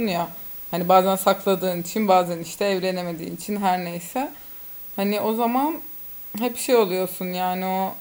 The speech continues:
aslında sevgilim var ama yok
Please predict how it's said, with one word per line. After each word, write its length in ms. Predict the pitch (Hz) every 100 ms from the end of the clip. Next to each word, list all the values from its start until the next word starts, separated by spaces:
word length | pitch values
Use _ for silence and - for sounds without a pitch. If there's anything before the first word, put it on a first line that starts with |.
| - - - -
aslında 480 | 190 190 196 190 220
sevgilim 600 | 240 214 196 185 190 202
var 200 | 202 220 -
ama 220 | 196 208
yok 220 | 190 185